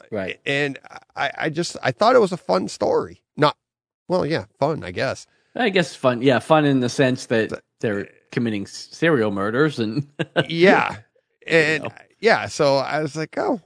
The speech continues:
Speaker 2: okay." But then going on and reading the other two, it, it did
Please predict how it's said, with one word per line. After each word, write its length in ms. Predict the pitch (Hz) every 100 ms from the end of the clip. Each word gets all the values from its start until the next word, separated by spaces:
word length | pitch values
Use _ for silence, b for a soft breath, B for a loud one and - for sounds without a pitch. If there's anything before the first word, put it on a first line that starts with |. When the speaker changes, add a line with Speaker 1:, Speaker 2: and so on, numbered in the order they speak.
| -
Speaker 2:
okay." 360 | 247 117 131 - _ _ _ _ -
But 260 | 190 185 - - _ _
then 300 | 139 190 202
going 420 | 147 160 170 156 147
on 200 | 151 139
and 160 | 123
reading 300 | 135 131 107
the 120 | 104
other 200 | 160 196 123
two, 440 | - 110 107 110 _
it, 180 | 127 110 _ _
it 160 | 123 98
did 340 | - 156 147